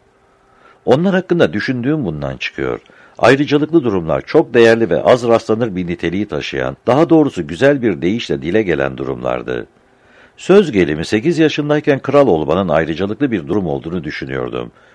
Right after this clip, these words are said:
Ölmenin de öyle olduğunu düşünüyordum. Gülüyorsun ama unutma, ölüm döşeğinde resimleri yapılmış ya da ölürken yüce laflar söylemiş o kadar çok insan vardı ki, ben, evet ben, can çekişme sırasında insanın kendi varlığının üstüne yükseldiğine safça inanıyordum.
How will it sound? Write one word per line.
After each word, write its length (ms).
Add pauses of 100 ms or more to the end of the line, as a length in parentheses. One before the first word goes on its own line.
(160)
Ölmenin 500
de 60
öyle 260
olduğunu 380
düşünüyordum. 680 (640)
Gülüyorsun 420
ama 240
unutma, 360
ölüm 280
döşeğinde 500
resimleri 440
yapılmış 640
ya 160
da 80
ölürken 420
yüce 380
laflar 340
söylemiş 420
o 80
kadar 240
çok 220
insan 380
vardı 300
ki, 240 (520)
ben, 280 (340)
evet 340
ben, 200
can 220
çekişme 400
sırasında 400
insanın 340
kendi 380
varlığının 380
üstüne 320
yükseldiğine 640
safça 380
inanıyordum. 680